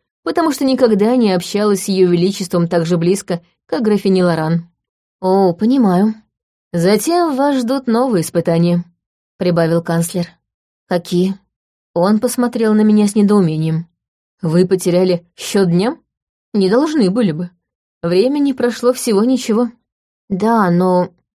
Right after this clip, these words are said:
Я задумалась, посчитала эти самые дни, для верности сгибая пальцы, и меня осенило.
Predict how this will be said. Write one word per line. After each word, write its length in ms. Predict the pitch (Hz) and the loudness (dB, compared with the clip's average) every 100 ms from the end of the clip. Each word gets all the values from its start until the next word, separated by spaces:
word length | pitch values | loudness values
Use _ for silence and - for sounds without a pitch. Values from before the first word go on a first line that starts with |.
| _ _ - | _ _ -6
Я 160 | 185 170 | -2 0
задумалась, 760 | 175 165 208 226 208 202 - _ _ | 0 0 0 2 0 -2 -8 _ _
посчитала 480 | - 190 220 285 190 | -6 -4 -4 -2 -2
эти 260 | - 247 233 | -2 -4 -4
самые 420 | 220 226 214 202 | -2 0 2 2
дни, 400 | 170 202 254 - _ _ - | 2 0 0 -4 _ _ -6
для 140 | 214 | 0
верности 400 | 214 214 214 208 | 2 2 0 -2
сгибая 440 | 202 190 196 196 190 | -4 -2 0 0 0
пальцы, 480 | 196 185 180 202 196 _ _ _ | 0 -2 -2 -8 -10 _ _ _
и 100 | - | -4
меня 280 | 180 180 202 | 0 2 2
осенило. 520 | 202 - 190 196 165 | 2 0 2 2 0